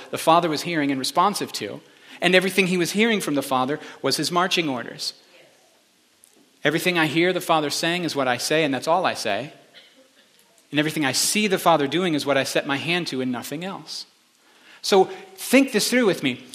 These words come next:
that when Jesus finds out that Lazarus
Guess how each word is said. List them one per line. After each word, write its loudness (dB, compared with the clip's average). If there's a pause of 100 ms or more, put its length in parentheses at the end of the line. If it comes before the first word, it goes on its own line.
(160)
that 2
when 4
Jesus 4
finds 4
out 2
that -2
Lazarus 2